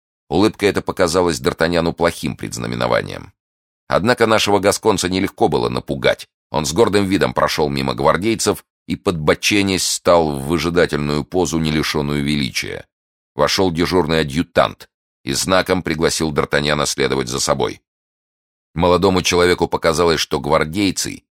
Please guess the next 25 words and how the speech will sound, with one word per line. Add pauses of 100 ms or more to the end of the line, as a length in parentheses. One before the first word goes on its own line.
(240)
видя,
что
он
удаляется, (240)
стали
перешёптываться. (580)
Он
прошёл
по
коридору,
миновал
большую
залу,
вошёл
в
библиотеку (760)
и
очутился
перед
человеком,
который
сидел
у
письменного
стола